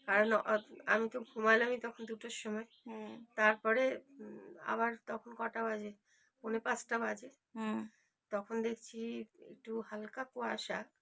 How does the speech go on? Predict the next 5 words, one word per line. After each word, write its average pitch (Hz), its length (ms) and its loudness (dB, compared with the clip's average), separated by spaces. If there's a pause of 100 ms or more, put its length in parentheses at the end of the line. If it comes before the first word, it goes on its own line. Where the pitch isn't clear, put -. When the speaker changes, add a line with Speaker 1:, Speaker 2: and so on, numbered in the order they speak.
(880)
Speaker 1:
গতকাল 208 440 2
যেমন 233 240 -4
প্রচণ্ড 220 600 -2
কুয়াশা 247 420 0
ছিল, 175 220 -2